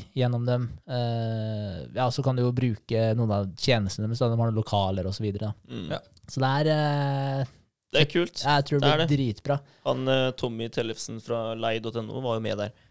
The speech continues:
Speaker 3: Ja,
Speaker 2: Ja.
Speaker 3: stemmer.
Speaker 1: Ja.
Speaker 2: Så det er, eh, det går bra for han også.
Speaker 1: Ja, ja, og det, det var litt kult, for på det året da, for det, så de, som sagt, de hjelper jo å hente, hente inn kapital.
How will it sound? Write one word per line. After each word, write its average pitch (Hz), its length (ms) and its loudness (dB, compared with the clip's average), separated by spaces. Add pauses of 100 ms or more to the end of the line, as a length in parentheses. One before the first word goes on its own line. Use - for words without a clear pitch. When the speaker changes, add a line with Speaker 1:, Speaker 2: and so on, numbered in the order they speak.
(100)
Speaker 3:
Ja, 170 140 2 (160)
Speaker 2:
Ja. - 120 -4
Speaker 3:
stemmer. 135 280 -4 (420)
Speaker 1:
Ja. 175 140 6
Speaker 2:
Så - 60 2
det 110 180 0
er, - 20 0 (240)
eh, 104 100 -6
det 110 120 -4
går 107 200 -2
bra 98 140 0
for 117 140 -6
han 107 80 -4 (100)
også. - 20 -12 (260)
Speaker 1:
Ja, 175 300 6
ja, 165 140 4 (100)
og 160 80 2
det, 160 240 4
det 156 60 0
var 160 80 2
litt 151 100 -2
kult, 156 180 4
for - 120 -2
på 160 180 -2
det 135 180 4
året 113 360 2
da, 160 100 4
for 151 120 -2
det, 143 100 2
så 156 80 -6
de, 143 420 -2
som 147 240 4
sagt, 143 200 2
de 151 80 6
hjelper 127 240 4
jo 131 40 4
å 135 40 4
hente, 120 680 2
hente 123 240 0
inn 110 100 -4
kapital. 123 400 2